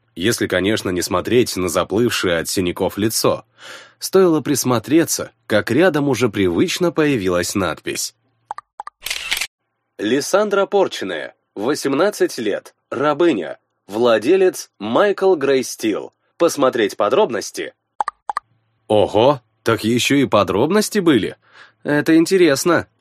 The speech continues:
да. Общий бонус, минус два, при смерти,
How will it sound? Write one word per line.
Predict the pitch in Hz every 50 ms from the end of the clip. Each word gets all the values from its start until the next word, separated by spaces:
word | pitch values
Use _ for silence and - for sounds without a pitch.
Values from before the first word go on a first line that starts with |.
| _
да. | - 87 104 160 170 131 90 - _ _ _ _ _ _ - - - _ _ _ - - - - _ - - - - - - - - - - _ _ _ _ _ _ _ _
Общий | - 147 151 143 135 - - 151 151
бонус, | 151 160 180 175 123 95 71 - - - - _ _ _
минус | 104 117 151 196 214 208 202 196 175 147
два, | 123 123 123 135 120 90 - - _ _ _ _ _ _
при | 196 208 208 -
смерти, | - - 101 92 - - - 90 67 57